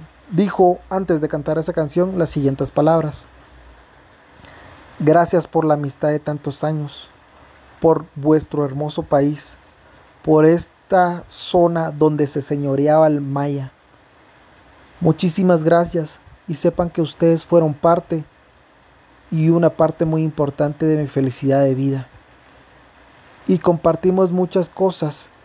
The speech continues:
que ustedes seguramente van a concretar.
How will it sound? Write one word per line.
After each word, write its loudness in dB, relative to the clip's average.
que 6
ustedes 2
seguramente 2
van 2
a 0
concretar. -6